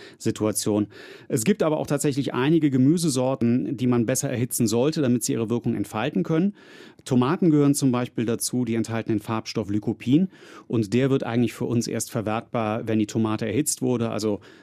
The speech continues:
beispielsweise in Tomatenmark oder die Dosentomate, die natürlich auch vollreif in die Dose gekommen ist, oder auch ein ungesüßtes Ketchup. Da ist gar nichts gegen zu sagen.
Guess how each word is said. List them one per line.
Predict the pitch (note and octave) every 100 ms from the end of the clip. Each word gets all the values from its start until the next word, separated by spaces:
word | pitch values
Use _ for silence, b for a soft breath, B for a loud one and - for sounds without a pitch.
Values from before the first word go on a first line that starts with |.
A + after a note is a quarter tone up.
| _
beispielsweise | A2 G#2+ G#2+ G#2+ G#2+
in | G#2+
Tomatenmark | G#2 A2+ C3+ E3 C#3+ A#2 A2+ A2+
oder | - G#2
die | G2+ G#2
Dosentomate, | A#2 C3+ B2+ B2 A2+ A2 A2 A2
die | G2
natürlich | G#2 G#2+ G#2
auch | G#2+
vollreif | - C3+ C3 B2 C3+
in | B2+
die |
Dose | G#2+ A2+ A2 A#2 F#2+ b
gekommen | C3 - A#2 G#2+
ist, | A2+ G#2 - B B B
oder | D#3 E3 D3
auch | C3+
ein | C3+
ungesüßtes | C#3 C#3+ C3 B2+ C3+
Ketchup. | - C#3 A#2 G#2 -
Da | A#2 A2+
ist | A#2+ -
gar | A2+ A#2
nichts | A#2
gegen | - A2
zu | G#2+ G2+
sagen. | G#2+ B2 C#3+